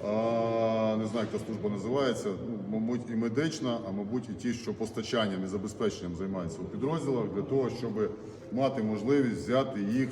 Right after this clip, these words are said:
на цілу бригаду. Зато ні грошей не потрібно, ні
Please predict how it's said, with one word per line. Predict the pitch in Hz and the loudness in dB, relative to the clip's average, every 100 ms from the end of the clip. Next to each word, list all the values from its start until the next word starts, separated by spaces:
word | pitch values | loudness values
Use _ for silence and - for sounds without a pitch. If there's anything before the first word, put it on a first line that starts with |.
| 104 | -2
на | 95 | -6
цілу | - 101 107 131 131 - - | -4 -4 0 2 2 -2 -8
бригаду. | 101 113 104 110 95 80 - - - - - - | -4 0 2 4 2 0 -8 -8 -4 -4 -4 -2
Зато | 113 117 139 127 87 82 82 | -2 2 4 4 2 -2 -2
ні | 117 | 0
грошей | 131 139 175 180 | 2 2 0 0
не | 160 | 0
потрібно, | 147 131 143 135 127 120 90 82 90 | -2 -2 0 0 -2 -2 -4 -6 -2
ні | 101 113 139 143 | 0 2 4 4